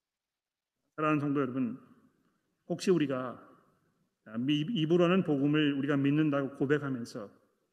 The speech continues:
우리의 삶의 방법으로, 우리의 생각으로, 우리의 행동으로, 우리의 선택으로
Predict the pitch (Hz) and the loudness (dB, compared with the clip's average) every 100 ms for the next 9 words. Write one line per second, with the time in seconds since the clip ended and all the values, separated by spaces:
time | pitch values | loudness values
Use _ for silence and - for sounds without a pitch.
0 | _ _ _ _ 139 139 139 - 180 180 | _ _ _ _ -4 -2 -2 -4 -2 0
1 | 170 170 - 139 151 151 127 98 - - | 0 -4 -4 0 2 0 -2 -8 -14 -20
2 | _ - 147 139 - 214 220 196 147 113 | _ -6 -4 -4 -2 0 4 2 0 -8
3 | - - - - 151 151 - 196 208 202 | -12 -20 -20 -10 -4 -4 -4 -2 2 2
4 | 147 120 131 147 - 208 214 208 202 160 | 0 -4 -6 -6 -6 -2 -2 0 0 0
5 | 123 104 | -4 -8